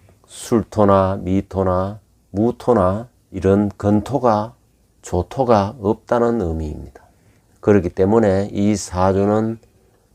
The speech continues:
태왕한 수를 따르는 사주가 되는 것입니다. 그래서 이 사주의 용신은 수가 되고 수를 생하는 금과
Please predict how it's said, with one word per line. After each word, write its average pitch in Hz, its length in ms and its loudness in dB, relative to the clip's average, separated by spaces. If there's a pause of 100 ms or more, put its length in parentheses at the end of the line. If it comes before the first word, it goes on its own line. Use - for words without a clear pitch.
태왕한 131 800 2 (240)
수를 127 480 0
따르는 143 600 0
사주가 90 540 -4
되는 76 340 -10
것입니다. - 520 -20 (500)
그래서 117 420 2
이 120 400 -2
사주의 107 880 0 (440)
용신은 104 640 2
수가 123 420 -2
되고 82 480 0 (360)
수를 101 440 -2
생하는 92 640 0
금과 107 560 -2